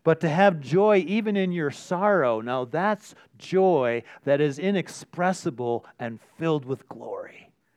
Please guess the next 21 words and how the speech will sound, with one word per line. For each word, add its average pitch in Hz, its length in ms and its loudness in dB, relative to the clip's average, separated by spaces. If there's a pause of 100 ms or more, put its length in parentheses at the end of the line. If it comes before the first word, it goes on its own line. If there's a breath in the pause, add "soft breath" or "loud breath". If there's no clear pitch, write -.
(240)
like 104 240 -8
Peter 107 360 -8
said - 300 -20 (1200)
to 131 100 -4
the 98 140 -12
suffering 95 540 -10
church. - 600 -18 (1000)
And 95 100 -18
that's 143 240 -6
ours 117 460 -6
in 87 140 -16
Christ. - 580 -20 (420 loud breath)
And 110 280 -8
people 143 380 -6
are 104 140 -2
attracted 110 600 -10
to - 80 -20
joy, - 520 -18 (360 loud breath)
the 110 120 -4
real 113 380 -2
thing, 82 400 -20